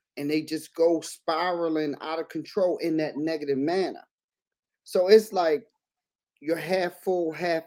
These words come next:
empty, empty concept is very important to your climb or your fall, and it's up to you. So you have to, even, even when, you know,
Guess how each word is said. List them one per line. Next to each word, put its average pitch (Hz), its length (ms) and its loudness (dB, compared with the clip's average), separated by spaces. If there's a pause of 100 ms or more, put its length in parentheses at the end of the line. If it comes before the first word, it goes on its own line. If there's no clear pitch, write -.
empty, 160 300 -6 (120)
empty 165 280 -4
concept 175 640 -4
is 113 220 -10
very 165 300 2
important 147 520 -4
to 147 140 -4
your 123 160 -6
climb 185 560 -4
or 131 140 -4
your 123 140 -6
fall, - 440 -4 (220)
and 196 100 4
it's 202 140 6
up 185 180 0
to 156 60 -6
you. 175 280 -4 (1200)
So 156 140 -8
you 190 200 2
have 196 380 0
to, 147 220 2 (360)
even, 214 300 2
even 196 400 2
when, 160 400 -2
you 175 120 -2
know, 143 320 -4